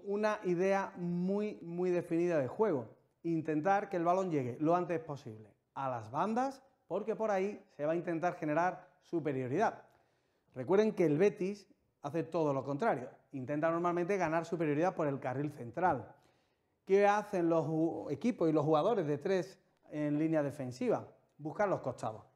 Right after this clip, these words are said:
Y aquí se ve perfectamente cómo en la banda izquierda, pivotado siempre por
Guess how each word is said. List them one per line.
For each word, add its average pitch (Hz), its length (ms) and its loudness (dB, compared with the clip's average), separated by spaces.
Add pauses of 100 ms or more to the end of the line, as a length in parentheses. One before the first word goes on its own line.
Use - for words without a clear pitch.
Y 156 60 -8
aquí 190 180 -6
se 208 140 0
ve 160 120 2
perfectamente 208 1080 -4
cómo 202 220 -4
en 170 40 2
la 160 80 4
banda 170 300 0
izquierda, 180 680 -2 (300)
pivotado 160 500 2
siempre 175 400 0
por 143 240 -2